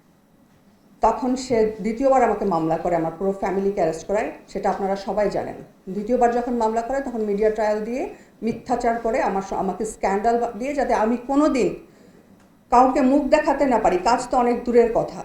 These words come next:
আমি সমাজে কারোর কাছে কাউকে মুখ দেখাতে না পারি। সেটা আপনারা সবাই জানেন। আমি অ্যারেস্ট হয়েছিলাম এবং অ্যারেস্ট হওয়ার পরে আমাকে জেলখানায় নেওয়ার পরে ঠিক তার পরের দিন থেকে জেল, জেল গেটে যাওয়া শুরু করে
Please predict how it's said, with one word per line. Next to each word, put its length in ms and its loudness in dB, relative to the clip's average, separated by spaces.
আমি 160 -2
সমাজে 400 0
কারোর 340 0
কাছে 240 -2
কাউকে 320 0
মুখ 160 2
দেখাতে 320 -2
না 120 -2
পারি। 200 -10
সেটা 240 0
আপনারা 240 2
সবাই 300 2
জানেন। 220 2
আমি 140 2
অ্যারেস্ট 320 0
হয়েছিলাম 380 -2
এবং 200 -6
অ্যারেস্ট 360 -4
হওয়ার 200 0
পরে 360 2
আমাকে 380 2
জেলখানায় 600 6
নেওয়ার 320 4
পরে 340 4
ঠিক 220 -4
তার 100 2
পরের 360 4
দিন 160 -2
থেকে 200 -4
জেল, 260 4
জেল 200 6
গেটে 220 2
যাওয়া 180 4
শুরু 260 -2
করে 340 0